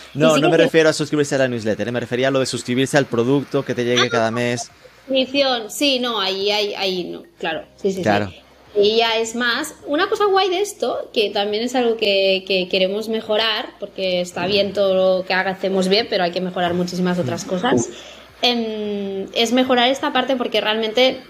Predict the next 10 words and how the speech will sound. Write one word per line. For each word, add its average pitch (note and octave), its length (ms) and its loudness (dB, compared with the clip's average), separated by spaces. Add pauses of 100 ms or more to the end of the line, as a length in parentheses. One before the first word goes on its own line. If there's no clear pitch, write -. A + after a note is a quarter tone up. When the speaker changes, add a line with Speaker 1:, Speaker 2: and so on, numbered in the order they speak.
(140)
Speaker 1:
nos G#3+ 280 0
damos B3 320 2
cuenta C4 600 0 (440)
que B3 80 4
en A3 100 -2
momentos G#3+ 340 -2
así C#4+ 220 -2
como A3 240 -2
de G3 140 2
pico, A#3 600 -2